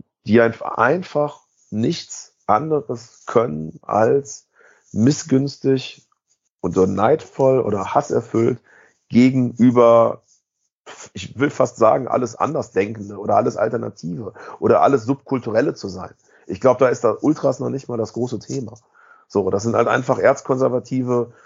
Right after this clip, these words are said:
Spinner, die ihre Scheiße absondern, so, und, äh, das siehst du ja in, in, in anderen Bereichen, gesamtgesellschaftlich betrachtet, ja auch.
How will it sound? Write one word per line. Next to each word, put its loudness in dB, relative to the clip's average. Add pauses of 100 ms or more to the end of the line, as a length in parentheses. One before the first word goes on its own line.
(140)
Spinner, 0 (300)
die -2
ihre 2
Scheiße 0
absondern, -2
so, -4
und, -12
äh, -4
das -4
siehst -6
du 2
ja 4
in, -4
in, -8
in -6
anderen 2
Bereichen, -2 (340)
gesamtgesellschaftlich 0
betrachtet, -2
ja 2
auch. 2